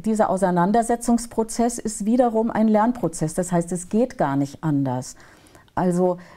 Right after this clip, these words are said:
es ist sozusagen dann, ähm,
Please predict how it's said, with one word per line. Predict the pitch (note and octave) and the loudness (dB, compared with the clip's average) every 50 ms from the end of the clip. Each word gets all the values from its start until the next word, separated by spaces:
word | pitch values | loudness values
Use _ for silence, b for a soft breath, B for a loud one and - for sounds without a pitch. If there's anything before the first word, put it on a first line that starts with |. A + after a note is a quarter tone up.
| B _ _ | B _ _
es | F3 E3 - - | -6 -6 -6 -6
ist | - F#3 - - | -6 -4 -2 0
sozusagen | G3+ G#3 G#3 - G#3+ G3+ F#3+ G3+ F3 F3 F#3 F#3 F3+ E3+ F3 | 0 -2 0 0 0 0 2 2 2 2 2 0 -2 -2 -2
dann, | - F3+ F#3 G3 G3+ G3 G3 B B B B B _ _ _ _ - | -2 0 0 2 0 -2 -2 B B B B B _ _ _ _ -2
ähm, | D#3 D#3+ D#3+ D#3+ D#3+ D#3+ D#3+ E3 E3 | 0 2 2 4 4 4 2 2 0